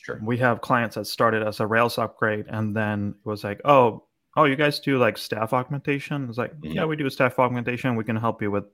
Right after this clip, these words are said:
Speaker 2: this other stuff too." Um, we actually, this year, we started offering performance audits. So all the upgrade clients we have had, like, become potential leads for the performance optimization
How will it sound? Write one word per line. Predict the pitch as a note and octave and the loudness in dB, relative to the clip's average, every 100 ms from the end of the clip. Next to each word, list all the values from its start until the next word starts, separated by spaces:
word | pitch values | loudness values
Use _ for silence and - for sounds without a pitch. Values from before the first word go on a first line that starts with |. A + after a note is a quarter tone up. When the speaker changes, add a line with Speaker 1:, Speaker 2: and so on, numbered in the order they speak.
| _ | _
Speaker 2:
this | A2+ G2+ | -8 -2
other | A#2 G#2+ | 0 0
stuff | G#2 A2 G2+ - | -2 -4 -6 -4
too." | B2 A2 G2+ - - - - - _ _ - | -6 -4 -8 -18 -20 -20 -20 -20 _ _ -6
Um, | A2 G2 F#2+ F#2 - - | -2 -2 -2 -6 -10 -6
we | A#2+ B2+ - | 2 4 4
actually, | C3 - C3 A#2+ A2+ A2 - - | 2 4 4 4 2 -2 -10 -12
this | - A#2+ - | -2 -2 0
year, | A#2+ A2+ | 0 2
we | A2 | 2
started | - A#2 G#2+ | 0 2 4
offering | A2+ A2 A#2 G#2+ | 2 2 -2 -4
performance | - G#2 F3+ E3 C3+ B2 | -4 0 4 6 4 4
audits. | A#2 A2 A2 A2 - - | 2 2 -2 -4 -12 -16
So | - A#2 G#2+ G#2 G#2+ _ | -6 -2 0 -2 -6 _
all | C3+ C3+ | 4 4
the | B2+ | 4
upgrade | B2 - A#2+ A2 | 0 0 -2 -2
clients | - A2+ A2 - | -2 0 -2 -6
we | G#2+ | -12
have | - | -12
had, | - D3 B2+ A2+ - _ A#2 | -4 2 4 2 -2 _ -10
like, | G#2 G2 | -10 -10
become | G#2+ - A2+ G#2+ G2+ G2 _ _ _ - | -12 -4 -2 0 -2 -6 _ _ _ -12
potential | - - A#2+ - G#2+ | -6 0 2 0 -2
leads | G#2+ G#2+ G#2 - | -2 -2 -4 -10
for | - - G#2+ | -10 -2 -2
the | G2+ G2 | -2 -4
performance | - - C3 A#2+ G#2+ | -4 2 2 2 -2
optimization | - A2 G2+ - G2 G2+ | -6 -8 -8 -8 -8 -8